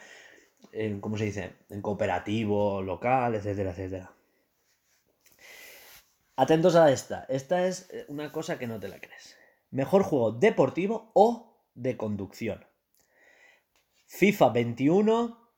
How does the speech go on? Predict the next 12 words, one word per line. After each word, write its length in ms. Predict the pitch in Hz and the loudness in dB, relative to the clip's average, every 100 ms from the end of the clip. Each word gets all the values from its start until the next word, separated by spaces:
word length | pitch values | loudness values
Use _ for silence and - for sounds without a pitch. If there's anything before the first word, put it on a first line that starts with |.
| - | -4
no, 180 | 147 123 | -2 0
fifa 240 | 147 165 | 0 2
veintidós, 500 | 156 123 127 185 220 | 2 2 2 2 2
Fórmula 500 | - 165 175 175 160 | 2 4 4 6 4
uno 440 | 143 143 135 127 - | 6 4 2 0 -6
veintiuno, 840 | 120 117 110 120 165 208 226 233 - | -6 -6 -4 -2 0 0 -4 -8 -6
Forza 360 | - 170 175 | 0 2 4
Horizon 340 | 147 143 135 117 | 4 4 0 -4
cinco, 460 | - 180 196 226 - | -4 -4 -2 -4 -6
Hot 400 | - 196 214 151 | 0 2 2 0
Wheels 220 | 139 120 | -2 -2
Unleashed 640 | 214 202 160 170 - 202 | -2 -2 -2 -2 -2 -4